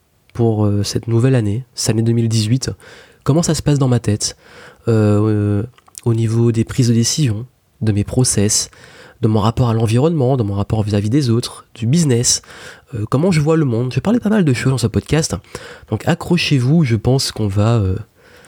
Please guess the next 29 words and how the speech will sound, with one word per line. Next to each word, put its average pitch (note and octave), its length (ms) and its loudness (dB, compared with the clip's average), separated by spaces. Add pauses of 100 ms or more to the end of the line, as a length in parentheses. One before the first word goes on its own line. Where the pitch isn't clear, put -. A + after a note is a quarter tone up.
(160)
ça E2+ 400 0
a - 220 -4 (280)
pas F3+ 140 -2
mal, F#3+ 320 0
euh, B2+ 400 0 (120)
tourné D3+ 280 -2
en E3 100 2
rond A#2+ 220 0
parce - 260 -8
que C#3+ 240 0 (540)
je A2+ 100 0
vous B2 80 0
souhaite C3 320 0
bienvenue A#2 540 0 (420)
dans A#2 140 2
ma G#2 100 2
tête. - 340 -6 (960)
Salut, G3+ 160 0
salut, A3 180 2
ici F#3 180 2
Jeanne F#3+ 180 2
Yangting. D#3+ 640 2
Alors, A#2+ 420 0 (960)
on B2+ 60 -2
va C3+ 100 2
parler C3 320 2
de G#2+ 380 0 (680)
mon A2 100 0
mindset, G#2 400 0